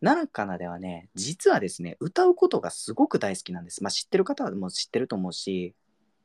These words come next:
あの、まあ、存じ上げておりますよって思うかもしれないんですけど、またね、なんか、どこかしらで僕に似た歌声があったら、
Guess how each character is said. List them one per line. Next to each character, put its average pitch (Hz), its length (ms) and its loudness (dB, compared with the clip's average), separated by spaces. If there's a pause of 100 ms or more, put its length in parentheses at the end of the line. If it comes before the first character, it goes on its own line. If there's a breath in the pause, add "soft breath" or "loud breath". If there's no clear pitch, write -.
(500)
あ 117 100 -4
の、 92 380 -4 (140)
ま 110 80 -2
あ、 101 40 -2
存 120 200 2
じ 117 100 -2
上 117 100 -2
げ - 100 -4
て - 80 -4
お 151 80 0
り 120 80 -2
ま - 100 0
す - 140 -2
よ 160 120 6
っ - 60 -10 (100)
て - 80 -12
思 - 120 -12
う - 40 -14
か 104 80 -14
も 107 60 -12
し 107 120 -10
れ 101 60 -8
な 104 60 -10
い 101 60 -12
ん - 20 -14
で 104 60 -18
す - 80 -16
け 107 120 -6
ど、 110 220 -2 (560 loud breath)
ま 151 140 0
た 196 120 2
ね、 247 240 0 (440)
な 135 120 0
ん 117 40 -8
か、 101 420 -2 (480)
ど 139 140 4
こ 151 140 0
か 160 120 0
し - 140 -2
ら 160 140 4
で 202 320 0 (160)
僕 120 300 0
に 127 140 -2
似 131 160 -2
た 135 160 0
歌 135 260 2
声 147 180 2
が 143 100 -2
あ 170 40 0
っ 185 80 -6
た 170 140 0
ら、 196 240 -2